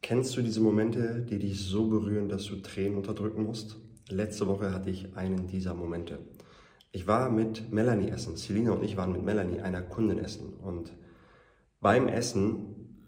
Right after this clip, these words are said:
sagte ich, „Ja, und dann können wir das so skalieren, dann kannst du so und so wachsen.“ Und plötzlich starrte sie mich an und schüttelte mit dem Kopf. Und ich dachte, „Oh Gott, habe ich jetzt was Falsches gesagt?“ Und ihr sind fast die Tränen gekommen und sie sagte, „Marwan,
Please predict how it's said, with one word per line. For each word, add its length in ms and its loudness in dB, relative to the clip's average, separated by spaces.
sagte 340 0
ich, 180 -4
„Ja, 360 2
und 240 0
dann 180 0
können 180 2
wir 80 2
das 200 -2
so 100 4
skalieren, 500 2
dann 120 2
kannst 200 -2
du 40 -2
so 100 6
und 140 8
so 100 6
wachsen.“ 440 0
Und 200 -4
plötzlich 800 -2
starrte 380 -6
sie 100 0
mich 200 0
an 120 -4
und 100 -4
schüttelte 340 -6
mit 120 -4
dem 160 -6
Kopf. 280 -14
Und 280 -6
ich 100 -12
dachte, 240 -8
„Oh 40 -4
Gott, 200 -4
habe 120 -8
ich 40 -8
jetzt 140 -10
was 120 -8
Falsches 300 -8
gesagt?“ 380 -6
Und 460 -6
ihr 100 0
sind 160 0
fast 180 -2
die 80 -4
Tränen 300 2
gekommen 180 -2
und 80 0
sie 80 -4
sagte, 320 0
„Marwan, 460 0